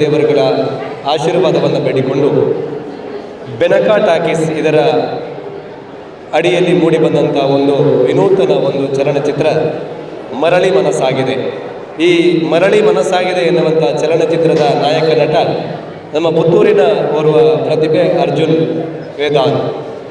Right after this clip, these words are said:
ವಿಶೇಷವಾಗಿ ದಕ್ಷಿಣ ಕನ್ನಡ ಅವಿಭಾಜಿತ ಜಿಲ್ಲೆ ಕರಾವಳಿಯ ಊರು, ಒಂದಷ್ಟು ವಿಶೇಷತೆಗಳಿಗೆ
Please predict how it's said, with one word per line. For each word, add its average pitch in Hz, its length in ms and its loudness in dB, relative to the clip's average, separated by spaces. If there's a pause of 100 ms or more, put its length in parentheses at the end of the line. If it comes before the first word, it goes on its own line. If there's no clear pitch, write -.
(680)
ವಿಶೇಷವಾಗಿ 190 720 2 (2250)
ದಕ್ಷಿಣ 180 300 2 (140)
ಕನ್ನಡ 175 260 4
ಅವಿಭಾಜಿತ 170 540 2
ಜಿಲ್ಲೆ 160 340 0 (400)
ಕರಾವಳಿಯ 165 560 2 (960)
ಊರು, 185 200 4 (840)
ಒಂದಷ್ಟು 202 380 2
ವಿಶೇಷತೆಗಳಿಗೆ 190 1000 2